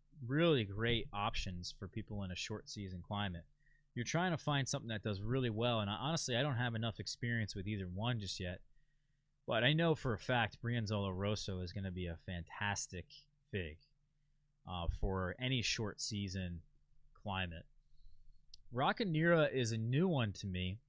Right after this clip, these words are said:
that I've been growing for a couple of years. My friend Joe in, um, Canada, this is his family's fig.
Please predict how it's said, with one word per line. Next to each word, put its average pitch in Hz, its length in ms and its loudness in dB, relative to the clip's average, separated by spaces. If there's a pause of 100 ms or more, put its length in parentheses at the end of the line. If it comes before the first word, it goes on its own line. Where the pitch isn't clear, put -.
(380)
that 110 180 2
I've 110 80 2
been 117 120 0
growing 120 220 2
for 110 160 -2
a 98 40 -2
couple 127 260 4
of 98 60 4
years. 110 480 2 (400)
My 120 100 0
friend 156 260 2
Joe 123 560 6
in, 104 320 -2
um, 98 440 -2 (680)
Canada, 143 560 6
this 117 180 0
is 123 120 -2
his 110 140 -2
family's 131 600 2
fig. 104 380 0